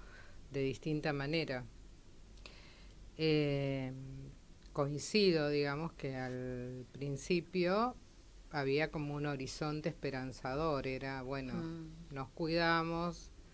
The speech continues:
Speaker 1: estamos adentro, el adentro es protector, y después vamos a poder volver a salir.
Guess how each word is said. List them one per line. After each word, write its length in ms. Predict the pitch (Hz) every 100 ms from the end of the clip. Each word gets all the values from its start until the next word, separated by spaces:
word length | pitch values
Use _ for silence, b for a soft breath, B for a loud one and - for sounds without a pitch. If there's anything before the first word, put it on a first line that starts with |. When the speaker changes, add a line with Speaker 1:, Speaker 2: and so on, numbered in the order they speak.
| B B B
Speaker 1:
estamos 460 | 143 - 139 143 -
adentro, 760 | 156 160 160 160 156 165 160 156
el 160 | 135
adentro 380 | 127 135 139 147
es 40 | 143
protector, 920 | 139 139 139 - 170 160 156 160 180 185 - B B B - -
y 640 | 131 135 131 131 123 123 -
después 320 | 139 - 151
vamos 320 | 151 147 143
a 100 | 139
poder 260 | 139 135 139
volver 260 | 143 139 139
a 60 |
salir. 500 | - 139 127 135 127